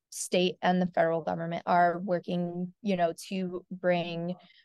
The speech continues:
sor-, services to upstate. I know there was a T P S clinic in, um, I believe it was in Albany recently,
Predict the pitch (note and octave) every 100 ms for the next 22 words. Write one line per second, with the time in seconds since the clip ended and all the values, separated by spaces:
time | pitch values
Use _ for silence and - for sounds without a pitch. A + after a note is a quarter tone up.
0 | - - - G3 F3 - - G3+ F3 E3+
1 | E3+ - - F3 - F3+ E3 F#3 F3+ E3+
2 | E3+ E3+ - F3+ E3+ D#3+ F3+ - F#3 F#3+
3 | F3+ F3 - F#3+ F3 E3+ E3+ - - F#3
4 | F3 E3+ E3+ E3+ - F#3 E3+ E3+ F#3 -
5 | _ _ _ G3 F3 G3 G3 A3 G3+ F#3+
6 | F3+ F3 - E3+ E3+ F3+ F3 E3 F3+ -
7 | F3 - G#3 G3 G3 G3